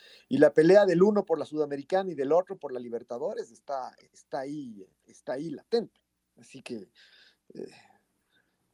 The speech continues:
todo empieza, todo empieza de nuevo. Esto,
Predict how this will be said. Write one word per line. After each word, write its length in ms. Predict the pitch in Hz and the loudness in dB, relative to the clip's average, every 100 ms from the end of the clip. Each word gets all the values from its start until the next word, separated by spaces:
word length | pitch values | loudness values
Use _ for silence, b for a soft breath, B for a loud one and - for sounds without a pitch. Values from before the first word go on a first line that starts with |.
| _ - - | _ -2 8
todo 180 | 254 196 | 8 8
empieza, 480 | - 185 - 131 - - | 0 0 0 -6 -10 0
todo 200 | 226 220 | 2 2
empieza 360 | 165 185 185 | -2 -4 -4
de 80 | 147 | -6
nuevo. 420 | 151 202 202 185 | -8 -6 -2 -2
Esto, 500 | 160 160 160 147 123 | -4 -8 -8 -8 -8